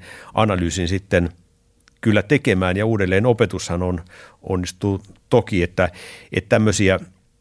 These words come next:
kulmia siinä on, ja, ja tosiaan meillä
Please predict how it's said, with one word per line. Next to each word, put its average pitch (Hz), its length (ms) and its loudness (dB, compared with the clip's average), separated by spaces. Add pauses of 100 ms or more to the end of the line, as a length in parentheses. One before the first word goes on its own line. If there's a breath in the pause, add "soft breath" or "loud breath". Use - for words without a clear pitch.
(720)
kulmia 113 420 4
siinä 107 300 -2
on, 113 160 2
ja, 107 240 2
ja 98 220 -2 (400 soft breath)
tosiaan 104 300 -4
meillä 107 340 4